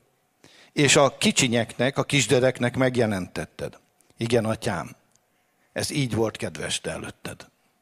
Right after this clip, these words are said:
Mindent nékem adott az én Atyám, és senki sem tudja, hogy kicsoda a Fiú,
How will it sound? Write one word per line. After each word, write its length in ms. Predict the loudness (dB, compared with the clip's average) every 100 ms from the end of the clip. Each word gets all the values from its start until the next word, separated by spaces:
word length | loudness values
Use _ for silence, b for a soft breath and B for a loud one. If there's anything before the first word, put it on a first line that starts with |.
| _ _ _ _ _ _ _ _ -20 b b b b
Mindent 760 | 2 4 6 6 4 2 -8 -18 _ -8
nékem 500 | 2 2 4 2 4
adott 340 | 4 2 2
az 120 | 0 0
én 140 | 0
Atyám, 600 | 0 0 2 2 0 -4 B B B
és 180 | 0 4
senki 380 | 6 6 4 2
sem 240 | 4 4
tudja, 440 | 2 0 0 4 4
hogy 220 | 4 0
kicsoda 420 | -2 2 4 4
a 40 | 2
Fiú, 520 | 0 2 4 4